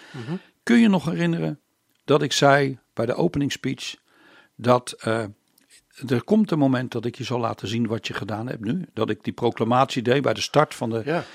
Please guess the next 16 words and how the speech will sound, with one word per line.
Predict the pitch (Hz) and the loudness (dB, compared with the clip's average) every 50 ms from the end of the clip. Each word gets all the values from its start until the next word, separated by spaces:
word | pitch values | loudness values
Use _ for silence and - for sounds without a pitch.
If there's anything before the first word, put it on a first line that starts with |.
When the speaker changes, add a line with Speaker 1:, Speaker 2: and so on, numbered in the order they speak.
| - - - _ | -20 -20 -20 _
Speaker 2:
van | _ - 143 127 | _ -2 -2 -2
de | 123 | 0
conferentie. | - - 131 113 - - 117 131 151 151 - - 214 262 - _ _ _ _ - - - - - - - - - - _ _ _ _ _ _ _ _ _ - - - | 2 2 2 2 2 -2 -2 -2 0 -2 -2 0 -2 -2 -2 _ _ _ _ -20 -20 -20 -20 -20 -20 -20 -20 -20 -20 _ _ _ _ _ _ _ _ _ -20 -14 4
En | - 135 139 135 | 8 8 10 10
op | 127 123 | 8 10
dat | 139 185 220 220 | 10 10 10 10
moment | 220 214 202 214 202 151 131 156 175 - - - - - _ _ _ | 8 6 10 10 10 10 8 6 0 -4 -8 -10 -12 -16 _ _ _
Speaker 1:
Mhm. | 139 135 107 110 120 151 185 | -16 -16 -14 -14 -16 -16 -6
Speaker 2:
kreeg | - 185 180 190 175 | 6 10 10 10 10
ik | 165 156 - | 8 4 2
een | 147 120 104 | 0 0 0
film | - - - 233 269 196 - | -2 0 4 4 4 4 2
te | - 107 87 | -2 -6 -8
zien. | - 90 78 69 - _ _ _ _ _ _ _ _ _ _ _ _ _ - - _ - | -8 -8 -10 -12 -18 _ _ _ _ _ _ _ _ _ _ _ _ _ -20 -20 _ 0
Ik | - 147 - | 0 0 4
zag | - 175 - - - | 4 2 2 2 -4